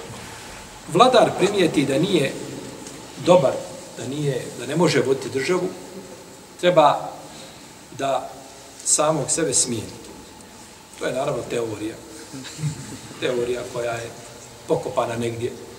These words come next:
A u praksi toga nema ništa. Jer kogod je, ovaj,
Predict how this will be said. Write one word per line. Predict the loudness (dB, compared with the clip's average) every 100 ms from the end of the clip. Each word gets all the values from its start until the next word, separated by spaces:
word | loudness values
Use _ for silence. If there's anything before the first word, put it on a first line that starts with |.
| -16 -16 -18 -18 -20 -20 -20 0
A | 4
u | 4
praksi | 8 6 6 -2
toga | 0 2
nema | 4
ništa. | 4 2 -4 -10 -10
Jer | -10 -2
kogod | 2 4 6
je, | 6
ovaj, | 6 4